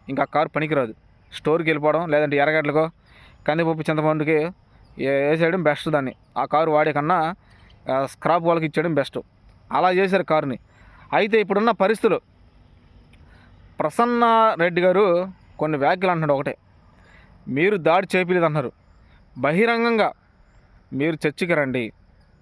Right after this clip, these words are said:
నేను వస్తా, నేను మీ మీద ఎటువంటి ఆరోపణలు చేశానో వాటికి సమాధానం చెప్తా, మీరు నా మీద ఏ విధంగా అయితే దాడి చేయించారో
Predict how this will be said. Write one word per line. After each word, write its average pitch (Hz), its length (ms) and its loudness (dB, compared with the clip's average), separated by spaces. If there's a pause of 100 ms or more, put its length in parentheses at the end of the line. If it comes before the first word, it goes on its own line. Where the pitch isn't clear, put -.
(160)
నేను 190 260 2
వస్తా, 180 220 0 (720)
నేను 185 240 0
మీ 190 140 2
మీద 208 200 2
ఎటువంటి 196 240 2
ఆరోపణలు 180 360 2
చేశానో 170 280 0 (720)
వాటికి 185 360 2 (760)
సమాధానం 180 440 2
చెప్తా, - 240 -6 (960)
మీరు 190 320 0
నా 196 100 2
మీద 208 180 0
ఏ 202 160 2
విధంగా 214 240 0
అయితే 196 100 -4 (100)
దాడి 214 200 4
చేయించారో 202 400 0